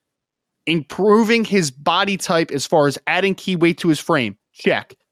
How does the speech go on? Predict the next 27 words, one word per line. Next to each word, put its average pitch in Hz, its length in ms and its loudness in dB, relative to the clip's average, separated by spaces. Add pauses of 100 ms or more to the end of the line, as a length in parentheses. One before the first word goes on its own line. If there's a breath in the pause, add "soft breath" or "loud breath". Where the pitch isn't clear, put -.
(140)
Former 220 260 2
high 208 180 2
school 208 220 0
tight 185 280 0
end, 123 280 0
foot - 260 -2
quickness, - 520 -6
check. - 440 -4 (720 soft breath)
Thirty-four 220 680 2
plus 214 280 -2
inch 196 160 2
arms, 196 180 2
probably 202 180 0
thirty-five 190 560 0
plus 180 220 -2
inch 175 180 0
arms, 139 280 -2 (260 soft breath)
check. - 440 -4 (520)
Uh, 165 240 0 (200)
two 254 180 6
and, 247 120 0 (100)
two 277 320 4
and 196 220 -2
three 220 200 0
quarter 214 580 2
year 185 220 2
starter 180 680 0